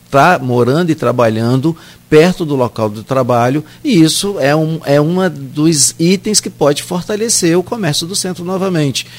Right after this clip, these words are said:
É claro, você pode criar praças digitais, como a gente tem facilidade de acesso à internet,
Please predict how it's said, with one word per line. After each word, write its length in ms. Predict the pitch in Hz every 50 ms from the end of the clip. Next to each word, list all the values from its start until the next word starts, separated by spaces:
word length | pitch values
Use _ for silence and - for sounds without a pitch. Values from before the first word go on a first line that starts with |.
| - - - - - -
É 80 | 160
claro, 340 | 156 - 165 170 165 160 143
você 200 | 123 120 - -
pode 260 | - 120 135 131 113
criar 260 | - - 127 131 127 127
praças 440 | - 131 123 123 131 - 127 117 110
digitais, 460 | 107 113 113 117 - - 123 123 117
como 120 | - 151
a 40 | 165
gente 200 | 160 170 160 -
tem 80 | - 156
facilidade 600 | - 139 127 - 135 120 113 120 120 131 127 110
de 80 | 117
acesso 320 | 110 - - 135 139 - 131
à 40 | 123
internet, 560 | 110 - 107 110 117 131 139 131 - -